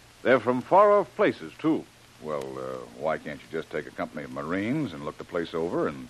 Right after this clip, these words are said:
Speaker 1: We can't go on a strong-arm fishing expedition like that. Not without some better evidence than suspicion to go on. That's what you've got to get for us.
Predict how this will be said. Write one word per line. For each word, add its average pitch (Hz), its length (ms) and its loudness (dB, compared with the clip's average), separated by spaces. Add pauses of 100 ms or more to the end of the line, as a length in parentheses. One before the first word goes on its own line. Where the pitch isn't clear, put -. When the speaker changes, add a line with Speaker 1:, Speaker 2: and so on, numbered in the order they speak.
(160)
Speaker 1:
We 110 300 -4
can't 123 340 4
go 113 140 4
on 113 100 4
a 104 60 2
strong-arm 117 840 6 (160)
fishing 110 360 4
expedition 90 680 -4
like 87 220 0
that. 110 240 6 (1120)
Not 113 220 4
without 117 340 4
some 104 300 -8 (100)
better 120 260 8
evidence 95 440 4 (120)
than 80 260 -12 (100)
suspicion 80 640 -2
to 87 60 -12
go 127 180 6
on. 90 180 4 (1500)
That's - 240 -2
what 104 200 0
you've 110 260 -4
got - 180 -4
to 92 60 -14
get 127 160 4
for - 140 -14
us. - 60 -12